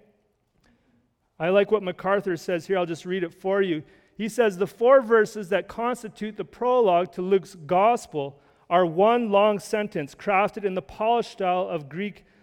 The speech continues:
literary cl-, classic. The remainder of the gospel was written in the koinonia Greek, used in common everyday speech, as were the other New Testament books." So those first four verses is a different type of Greek entirely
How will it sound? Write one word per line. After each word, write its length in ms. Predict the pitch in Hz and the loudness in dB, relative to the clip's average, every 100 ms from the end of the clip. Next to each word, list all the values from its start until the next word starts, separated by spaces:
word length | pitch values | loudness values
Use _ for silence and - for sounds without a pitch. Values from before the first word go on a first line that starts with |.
| _ - | _ -2
literary 480 | 190 202 196 185 185 | 2 4 4 2 -2
cl-, 320 | - 202 208 | -6 -6 -6
classic. 720 | - 185 180 190 151 147 _ _ _ _ - | -6 -2 -2 -4 -10 -18 _ _ _ _ -2
The 100 | 180 | 0
remainder 400 | 196 220 262 262 | 2 0 4 4
of 80 | |
the 80 | 240 | 4
gospel 460 | 180 185 190 - 208 | 2 2 2 0 -4
was 140 | 170 | 0
written 180 | 196 202 | 0 0
in 80 | 196 | -4
the 80 | 185 | -8
koinonia 840 | - 214 220 220 214 220 190 143 | -8 -4 -2 -2 -2 0 0 -2
Greek, 420 | 147 147 123 _ _ _ _ _ - | -8 -8 -10 _ _ _ _ _ -10
used 220 | 185 180 | -8 -6
in 100 | 185 | -6
common 440 | - 196 196 214 208 | -6 -2 0 0 0
everyday 400 | 185 196 185 180 | 0 0 0 -2
speech, 460 | - - 202 - | -4 -10 -8 -6
as 180 | 185 175 | -6 -2
were 120 | 190 | -2
the 80 | 185 | -2
other 180 | 170 185 | -2 -4
New 140 | 180 | -6
Testament 500 | - 170 165 175 143 | -4 -6 -6 -12 -6
books." 240 | 190 151 - | -4 -4 -4
So 160 | 196 - - | -4 -4 -4
those 220 | 202 - | -4 -4
first 360 | - 254 - | -4 -4 -4
four 160 | 254 220 | -6 -4
verses 420 | 185 202 202 190 | -2 -4 -6 -14
is 140 | 175 170 | -10 -8
a 60 | |
different 340 | 151 208 214 - | -6 -8 -8 -8
type 200 | 208 180 | -8 -8
of 140 | 135 | -10
Greek 320 | 131 202 214 | -8 -10 -8
entirely 760 | 175 147 - 190 220 139 131 | -10 -10 -8 -4 -4 -6 -8